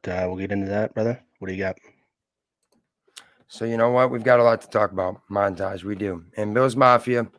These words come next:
Speaker 2: I wanna say just right off the bat, Built in Buffalo, I, I appreciate the fact that we took a couple days to just, you know, silence the live shows because this is something that we needed, all of us.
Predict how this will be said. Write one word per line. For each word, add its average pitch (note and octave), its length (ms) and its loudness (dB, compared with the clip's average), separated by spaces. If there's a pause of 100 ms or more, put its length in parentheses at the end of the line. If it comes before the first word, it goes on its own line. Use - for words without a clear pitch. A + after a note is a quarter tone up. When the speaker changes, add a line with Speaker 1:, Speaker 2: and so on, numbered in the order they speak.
(1160)
Speaker 2:
I - 20 -2
wanna C3 200 4
say C3 320 0
just A#2 260 -6
right C#3 140 4
off C3 140 2
the A#2+ 60 -8
bat, A#2+ 440 0
Built C#3 200 -2
in D3+ 120 -4
Buffalo, C3+ 340 2
I, B2 300 4
I A#2+ 60 0
appreciate C3 440 -6
the A2 80 -12
fact B2+ 280 -4
that G#2+ 80 -10
we A2+ 120 -8
took A#2 220 -14
a F#2+ 40 -20
couple A#2+ 300 -4
days A2 560 -8 (160)
to G#2 100 -14
just, G2 360 -12
you A2 80 -8
know, G2+ 260 -4
silence A#2 800 -4
the G#2 60 -14
live A2 260 -2
shows A#2 380 -8
because F#2+ 340 -14
this A2 220 -12
is - 60 -12
something A#2 280 -8
that G#2+ 140 -6
we G#2+ 100 -10
needed, G2+ 460 -10
all A2 200 0
of F#2+ 80 -6
us. F#2 300 -14